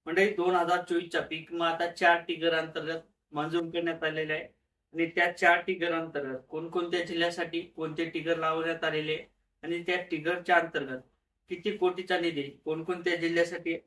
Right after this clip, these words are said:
मंजूर करण्यात आलेला आहे आणि कोणत्या पिकाचा पीक विमा हा वाटप केला जाणार आहे, संपूर्ण माहिती या व्हिडिओच्या माध्यमातून आपण समजून घेणार आहोत.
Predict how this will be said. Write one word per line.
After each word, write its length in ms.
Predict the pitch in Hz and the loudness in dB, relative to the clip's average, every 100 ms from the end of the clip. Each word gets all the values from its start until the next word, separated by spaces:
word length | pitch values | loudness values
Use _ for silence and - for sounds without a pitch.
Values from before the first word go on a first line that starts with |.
| _ _ - | _ _ -6
मंजूर 360 | 147 165 175 175 | -2 0 2 0
करण्यात 380 | 180 170 165 | 0 -2 2
आलेला 260 | 170 160 160 | 2 0 -2
आहे 120 | 165 - _ _ | -6 -10 _ _
आणि 200 | 143 165 | -4 -4
कोणत्या 380 | 165 165 165 190 | -2 -2 2 0
पिकाचा 420 | 185 180 180 175 | 0 -2 -2 -2
पीक 280 | 175 175 160 | -4 -4 -6
विमा 160 | 156 127 127 _ _ _ - | -4 -4 -6 _ _ _ 2
हा 60 | |
वाटप 300 | 165 165 180 170 | 4 4 2 -4
केला 200 | 170 160 | 0 2
जाणार 280 | 151 147 139 | 2 0 -2
आहे, 100 | 127 127 _ _ _ | -6 -12 _ _ _
संपूर्ण 420 | - 170 170 185 | -6 -4 0 0
माहिती 320 | 190 180 165 175 | 2 2 2 0
या 80 | |
व्हिडिओच्या 500 | 175 170 170 165 185 | -2 0 0 2 0
माध्यमातून 560 | 175 151 156 156 147 160 | 0 0 -2 -4 -2 -2
आपण 240 | 151 165 | -2 -4
समजून 440 | 165 196 170 165 147 | -6 -4 -2 -2 -2
घेणार 240 | 131 123 | -2 -2
आहोत. 160 | 123 | -4